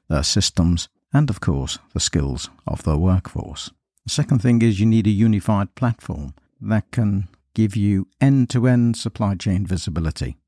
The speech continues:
Platforms are important. Platforms are the technology on which everything else is built. And so to have the right platform for your digital transformation is essential. And the platform is usually the tech providers that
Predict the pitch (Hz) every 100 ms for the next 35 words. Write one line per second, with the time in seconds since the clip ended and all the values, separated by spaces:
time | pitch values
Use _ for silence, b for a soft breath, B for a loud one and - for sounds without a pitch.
0 | _ - 151 - 135 131 117 117 110 110
1 | - 117 104 - 98 - _ _ - 135
2 | 135 123 123 120 113 - 107 95 107 -
3 | 110 - 123 123 117 117 107 - _ 107
4 | 85 82 - - 104 120 120 113 101 -
5 | 78 - - 92 - - _ b b b
6 | b - 95 101 90 98 82 110 87 82
7 | 90 120 127 - 76 - - 65 62 -
8 | _ - - 78 71 69 80 82 - 73
9 | - 80 - 87 82 87 92 85 _ _
10 | 92 87 80 - 95 95 - 82 - _
11 | - 107 - 131 131 120 113 110 104 101
12 | 110 123 110 90 73 - _ - - -
13 | - 117 110 - _ _ 87 80 113 117
14 | 95 - - - _ _ -